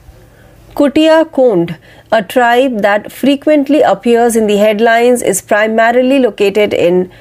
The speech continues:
dash. The correct answer for the question is, the Kutia Konds are particularly vulnerable tribal groups, P V T G S, in Kalahandi district, Odisha. They live in Lanjigarh,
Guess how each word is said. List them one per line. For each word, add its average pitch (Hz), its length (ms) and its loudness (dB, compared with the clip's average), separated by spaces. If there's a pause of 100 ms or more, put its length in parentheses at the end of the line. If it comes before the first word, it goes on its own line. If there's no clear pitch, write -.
(220)
dash. 208 540 -4 (420)
The 233 180 0
correct 240 440 -2
answer 247 460 0
for 247 180 -2
the 214 140 -2
question 214 480 -2
is, 233 400 0 (560)
the 277 320 0
Kutia 302 560 2
Konds 208 520 0 (220)
are 220 300 -2
particularly 269 840 0
vulnerable 240 720 0
tribal 196 400 0
groups, 233 480 0 (340)
P 302 240 2
V 285 220 2
T 254 280 0
G 220 300 0
S, 226 360 -2 (200)
in 226 220 -2
Kalahandi 262 720 0
district, 208 560 -2
Odisha. 214 540 -2 (260)
They 262 300 2
live 269 260 0
in 302 140 0 (140)
Lanjigarh, 247 680 0